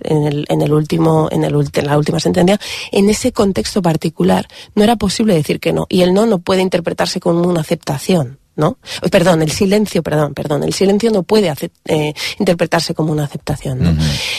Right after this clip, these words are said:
Speaker 1: Evidentemente, ¿pero por qué? Porque en el mundo, en esa situación, en ese contexto, ella ya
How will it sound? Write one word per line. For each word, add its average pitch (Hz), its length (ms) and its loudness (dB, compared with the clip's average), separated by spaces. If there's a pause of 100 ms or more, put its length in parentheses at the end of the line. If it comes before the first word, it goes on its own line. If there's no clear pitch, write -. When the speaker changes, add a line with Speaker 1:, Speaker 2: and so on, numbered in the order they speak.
(380)
Speaker 1:
Evidentemente, 196 800 4
¿pero 180 160 0
por 196 180 0
qué? 196 140 0
Porque 185 320 0
en 175 100 2
el 165 160 2
mundo, 214 460 2
en 180 120 0
esa 196 160 -2
situación, 196 480 0
en 170 140 0
ese 185 140 -2
contexto, 214 580 0
ella 214 300 2
ya 226 400 0